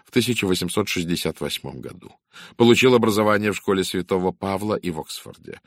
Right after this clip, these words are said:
Стал диаконом и получил место в приходе в Хокстоне в тысяча восемьсот девяносто первом году. Рукоположен в тысяча восемьсот девяносто втором году. Был викарием в Вестлингтоне, графство Суррей,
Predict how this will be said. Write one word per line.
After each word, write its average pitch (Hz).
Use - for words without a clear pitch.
Стал 117
диаконом 98
и 107
получил 127
место 123
в -
приходе 101
в 87
Хокстоне 110
в -
тысяча 92
восемьсот 85
девяносто 80
первом -
году. 50
Рукоположен 120
в -
тысяча 135
восемьсот 120
девяносто 104
втором 78
году. 80
Был 123
викарием 101
в 87
Вестлингтоне, 101
графство 90
Суррей, 87